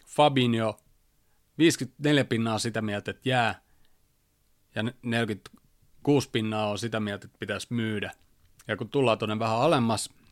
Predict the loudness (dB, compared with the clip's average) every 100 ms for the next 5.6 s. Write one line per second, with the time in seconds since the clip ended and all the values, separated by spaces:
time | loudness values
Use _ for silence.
0 | _ _ _ _ -20 _ _ _ _ _
1 | -20 -14 -4 -2 0 -2 -2 -4 -2 2
2 | 2 2 -2 -6 -6 -6 -8 -14 _ _
3 | -4 0 0 0 -6 -6 -4 -4 -2 0
4 | 0 0 -2 -4 -10 -6 -4 -2 -4 -6
5 | -4 -4 -4 -8 -10 -16